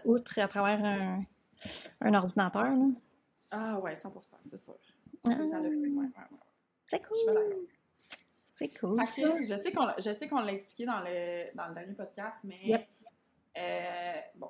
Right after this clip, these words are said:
Speaker 2: Véro puis moi, ça fait un petit bout, euh, qu'on se connaît. Puis, évidemment, le podcast est un peu venu sur le sujet parce qu'on parlait de visibilité.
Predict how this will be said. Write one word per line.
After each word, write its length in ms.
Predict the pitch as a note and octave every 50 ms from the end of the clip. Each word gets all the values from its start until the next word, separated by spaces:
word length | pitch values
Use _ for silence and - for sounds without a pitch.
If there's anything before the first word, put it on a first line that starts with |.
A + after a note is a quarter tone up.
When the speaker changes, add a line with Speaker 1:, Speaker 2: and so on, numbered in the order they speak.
| - -
Speaker 2:
Véro 200 | F#3+ F3+ F3+ G3+
puis 140 | G3 G3+ G3
moi, 240 | G3 G3 G3+ G3+ G#3
ça 80 | G3+ G3
fait 80 | G3
un 40 | F3+
petit 200 | F3+ _ - -
bout, 280 | F3+ F#3+ G3 G3 G3 F#3+
euh, 180 | F3 E3+ F3 F3 -
qu'on 120 | F3 F3+
se 80 | - -
connaît. 560 | F3+ F#3 G#3 B3 B3+ B3+ B3+ B3+ B3+ B3+ B3+ - -
Puis, 400 | - A3 A#3 A3+ A#3 A#3+ A3+ - -
évidemment, 340 | G3 G3 - F#3 F#3+ A3
le 120 | B3+ B3+ G#3+
podcast 520 | - G3 G3 - - A#3 G#3+ A3 A#3+ B3 - -
est 60 | -
un 80 | F#3 F3+
peu 120 | F3+ -
venu 140 | A#3+ B3+ C4+
sur 140 | B3+ - A3
le 60 | G3+
sujet 400 | - - G#3 G3+ G3 G#3+ A#3 B3 B3
parce 160 | - G#3 - -
qu'on 240 | A#3 G#3 F#3 F3+
parlait 280 | - G3 F3 F#3 A#3+ C#4
de 80 | B3+ G#3
visibilité. 760 | G#3 G#3 G3+ G#3 G3 G3+ G3 - _ - A3+ A#3 D4 -